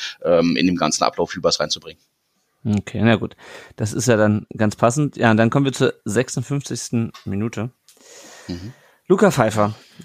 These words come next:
Speaker 2: geht in einen Zweikampf in der gegnerischen Hälfte hinter der Mittellinie, äh,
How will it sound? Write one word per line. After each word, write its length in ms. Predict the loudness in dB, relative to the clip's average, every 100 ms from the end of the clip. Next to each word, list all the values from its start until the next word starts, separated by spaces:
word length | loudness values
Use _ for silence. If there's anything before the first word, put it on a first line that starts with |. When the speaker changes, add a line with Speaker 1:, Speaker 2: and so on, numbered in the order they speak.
| -2
Speaker 2:
geht 160 | 0
in 80 | 2
einen 160 | 2 2
Zweikampf 600 | 4 2 4 0 0 -4
in 160 | 2 4
der 240 | 6 4 -2 -12 -10 0
gegnerischen 540 | 2 4 2 0 -2
Hälfte 440 | 0 -2 -4 -8 -6
hinter 200 | -6 -2
der 100 | -2
Mittellinie, 560 | -2 -2 -2 -2 -4 -4
äh, 320 | 0 2 2